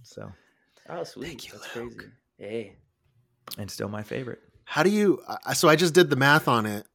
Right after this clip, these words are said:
Speaker 3: How did you stay, how are you staying so active and current,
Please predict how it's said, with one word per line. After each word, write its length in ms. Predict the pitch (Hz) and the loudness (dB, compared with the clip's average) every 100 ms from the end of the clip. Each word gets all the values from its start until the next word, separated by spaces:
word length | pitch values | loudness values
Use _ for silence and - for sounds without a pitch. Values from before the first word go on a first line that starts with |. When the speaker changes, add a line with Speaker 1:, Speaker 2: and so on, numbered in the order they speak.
| _ _ _ _ - | _ _ _ _ -8
Speaker 3:
How 140 | 123 | 2
did 160 | 165 180 | 2 2
you 80 | 190 | 0
stay, 540 | - 156 143 139 135 - _ _ _ | 0 2 4 2 0 -6 _ _ _
how 280 | - 160 220 | -2 2 6
are 80 | 208 | 6
you 140 | 175 175 | 6 4
staying 380 | - 151 131 | 2 0 0
so 240 | 131 - 156 | -2 -2 -2
active 640 | - 127 131 120 101 98 - _ _ _ _ _ _ _ - | 0 -2 0 -4 -4 -8 -18 _ _ _ _ _ _ _ -16
and 140 | 123 | -14
current, 440 | - - 139 113 | -6 0 2 2